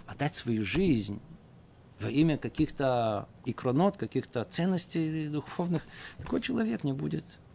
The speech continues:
У нас есть больше возможности, так сказать, надеяться на такого человека, чем на другого.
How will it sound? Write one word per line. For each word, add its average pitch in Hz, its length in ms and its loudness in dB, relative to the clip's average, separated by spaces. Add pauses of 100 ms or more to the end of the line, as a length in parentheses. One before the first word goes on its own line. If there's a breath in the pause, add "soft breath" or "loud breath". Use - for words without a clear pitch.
(400)
У - 40 -6
нас 170 140 2
есть 160 120 4
больше 160 300 2
возможности, 143 500 0
так 120 140 -6
сказать, 123 280 -6
надеяться 127 460 2
на 120 120 0
такого 123 340 0
человека, 117 440 -2
чем - 200 -6
на 107 80 -4
другого. 98 340 -6